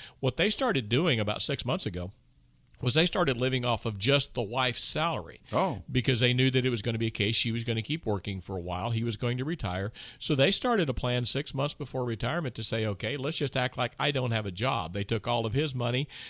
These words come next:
Speaker 1: they shoved that into savings, and they just lived off of hers to see, "Okay,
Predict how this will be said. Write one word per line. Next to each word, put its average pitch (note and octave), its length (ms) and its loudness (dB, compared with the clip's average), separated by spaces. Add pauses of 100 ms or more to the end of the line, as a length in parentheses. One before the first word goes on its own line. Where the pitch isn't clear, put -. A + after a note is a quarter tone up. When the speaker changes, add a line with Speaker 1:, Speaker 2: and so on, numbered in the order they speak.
(140)
Speaker 1:
they A2 160 2
shoved A2+ 340 2
that A2+ 220 0
into G2+ 180 -2
savings, C3 520 0 (320)
and G#2 320 0
they A2 260 0
just C#3 300 0
lived B2 260 -2
off A2+ 220 0
of F#2+ 140 -6
hers B2 480 -2
to - 120 -2
see, A2 380 -2
"Okay, G#2+ 460 -2